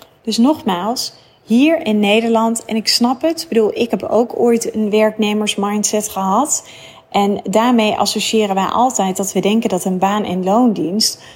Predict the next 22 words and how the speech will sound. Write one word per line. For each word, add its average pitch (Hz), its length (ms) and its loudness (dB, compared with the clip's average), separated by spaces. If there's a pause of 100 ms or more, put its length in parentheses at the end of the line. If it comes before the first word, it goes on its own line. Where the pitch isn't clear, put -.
(200)
ons 247 240 0
een 190 100 -2
bepaalde 180 420 0
zekerheid 190 680 0
geeft. - 640 -8 (1900)
Maar 214 100 2
dat 233 160 2
is 247 140 0
natuurlijk 185 380 0
helemaal 175 380 -2
niet 170 180 -2
zo, 180 220 -2
want 196 200 -2
dat 226 140 -4
bedrijf 214 460 2
waar 196 120 0
jij 185 200 2
werkt 196 380 -2
kan 190 220 -4
ook 233 220 0
failliet 180 420 0
gaan. 170 400 -8